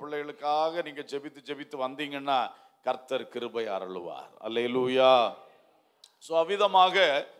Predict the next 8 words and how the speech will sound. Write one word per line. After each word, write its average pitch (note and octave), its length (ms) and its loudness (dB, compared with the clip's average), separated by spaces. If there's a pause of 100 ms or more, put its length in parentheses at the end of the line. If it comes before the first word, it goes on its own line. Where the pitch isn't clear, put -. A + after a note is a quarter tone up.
(260)
இந்த D3+ 120 -6
பிள்ளைகளை G3 540 0
பாதுகாக்கிற F#3+ 1040 2 (420)
ஒரு F#3 160 -4
பெரிய F#3 360 0
வேலை F3 580 2 (240)
கர்த்தர் E3 380 2
நமக்கு E3 600 0